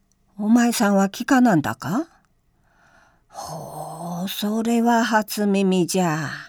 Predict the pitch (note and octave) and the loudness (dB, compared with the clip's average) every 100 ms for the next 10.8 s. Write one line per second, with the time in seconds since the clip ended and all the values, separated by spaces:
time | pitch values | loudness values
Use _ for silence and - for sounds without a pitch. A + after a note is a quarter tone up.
0 | _ _ _ _ _ _ _ _ B2 B2 | _ _ _ _ _ _ _ _ -4 -4
1 | - - B2+ B2 D#3 G3+ E3 C3 - C3 | -4 -6 -6 0 0 0 0 0 0 0
2 | C#3 C#3+ - - D3 C#3 C#3+ E3 D#3+ D3+ | 2 2 0 -2 0 0 0 2 2 2
3 | D3 B2+ C3 E2+ - - - _ _ _ | 0 -4 -8 -8 -10 -14 -20 _ _ _
4 | _ _ _ _ _ _ _ _ _ _ | _ _ _ _ _ _ _ _ _ _
5 | _ _ - _ _ _ _ _ _ _ | _ _ -20 _ _ _ _ _ _ _
6 | _ _ _ _ _ - B3+ C#4+ D#4 D#4 | _ _ _ _ _ 0 2 4 4 2
7 | D4+ - C4+ B3+ A3+ E3 E3 F3+ - - | 0 -2 0 2 2 2 0 -2 -4 -6
8 | E3 G#3 B3 B3+ A3 G3 G3 G#3+ G#3 G#3+ | -4 -6 -6 -2 0 -2 -2 -2 0 0
9 | G#3 F#3+ G3 E3+ D3+ - F#3+ F#3+ G3 G3 | 0 0 0 -2 -4 -4 -4 -2 -2 -2
10 | - D3+ C#3+ C3+ C#3 - - - | -2 0 0 -2 -6 -8 -10 -14